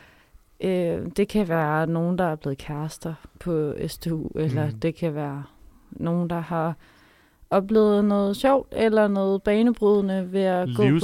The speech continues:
Speaker 1: S D U.
Speaker 2: Livsændrende.
Speaker 1: Ja.
Speaker 2: Ja.
Speaker 1: Eller måske har de oplevet, at de er skiftet fuldstændig fra biologi til medievidenskab, eller hvad ved jeg.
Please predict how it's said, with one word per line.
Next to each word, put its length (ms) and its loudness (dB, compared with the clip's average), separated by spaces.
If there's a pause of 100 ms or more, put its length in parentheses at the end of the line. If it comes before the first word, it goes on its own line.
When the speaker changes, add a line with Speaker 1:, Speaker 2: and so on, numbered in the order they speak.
(120)
Speaker 1:
S 60 -10
D 60 -8
U. 140 -2
Speaker 2:
Livsændrende. 560 -2 (300)
Speaker 1:
Ja. 200 -4 (260)
Speaker 2:
Ja. 140 -4 (800)
Speaker 1:
Eller 200 0
måske 320 2
har 100 6
de 160 2
oplevet, 460 2
at 200 -2
de 80 -4
er 60 -2 (100)
skiftet 420 -6
fuldstændig 640 -4
fra 220 -2
biologi 680 -2
til 320 -2 (360)
medievidenskab, 760 -4
eller 260 0
hvad 200 6
ved 140 2
jeg. 220 0